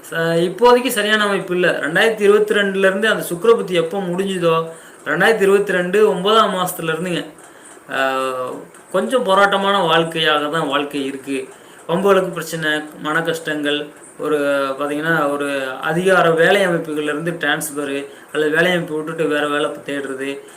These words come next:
அல்லது பொருளாதாரத்துல கொஞ்சம் மந்தமாகிறது பிரச்சனை, இப்படியான நிறைய ஒரு சங்கடங்கள், கஷ்டங்கள், பிரச்சனைகளை இந்த ரெண்டாயிரத்தி இருபத்தி ரெண்டு ஒன்பதாம் மாசத்துல இருந்து சந்திச்சுட்டு இருக்கீங்க. இப்போ வரைக்குமே உங்களுக்கு அப்படியே தான் போயிட்டு இருக்கு. ஆ, ரெண்டாயிரத்தி இருபத்தி ஆறு,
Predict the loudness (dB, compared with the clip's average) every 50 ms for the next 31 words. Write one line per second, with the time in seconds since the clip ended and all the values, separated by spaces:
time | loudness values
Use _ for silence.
0 | -12 -6 -2 0 2 2 2 0 -2 -2 0 2 4 4 4 4 4 2 2 0
1 | 0 -2 -2 -2 -4 -4 -4 -4 -4 -4 -4 -4 -6 -6 -6 -6 -6 -4 -4 -4
2 | -4 -4 -4 -6 -8 -8 -10 -12 -14 -12 -8 -8 -6 -6 -8 -10 -14 -20 -20 -20
3 | -20 -20 -18 -12 -10 -8 -4 -2 0 2 4 4 4 6 6 6 6 4 4 2
4 | 2 4 4 4 4 4 2 2 2 0 -2 -4 -2 0 0 0 0 0 -2 -4
5 | -4 -6 -8 -8 -6 -6 -4 -4 -4 -6 -8 -10 -10 -8 -6 -4 -2 -2 -2 -2
6 | -4 -6 -12 -18 -20 -16 -10 -8 -6 -2 2 4 4 4 4 2 2 2 2 2
7 | 0 -2 -2 -2 -2 -2 -2 0 0 2 2 2 2 2 -2 -4 -6 -6 -6 -4
8 | -4 -4 -4 -4 -6 -6 -8 -10 -16 -20 -20 -20 -20 -20 -20 -20 -16 -10 -10 -8
9 | -8 -8 -8 -10 -10 -10 -10 -12 -10 -10 -8 -6 -6 -6 -6 -8 -10 -16 -20 -20
10 | -20 -20 -16 -10 -8 -8 -8 -2 2 4 6 8 8 6 4 2 0 0 0 0
11 | 0 0 -2 -2 -2 -2 -4 -4 -6 -8 -14 -12 -10 -6 -2 0 2 2 4 2
12 | 0 0 -2 -2 -2 -2 -2 -4 -6 -6 -8 -10 -14 -14 -18 -20 -20 -20 -20 -20
13 | -18 -10 -4 0 2 2 4 2 2 0 0 0 0 0 0 0 2 2 0 0
14 | 0 2 2 4 4 4 4 4 4 2 0 -4 -12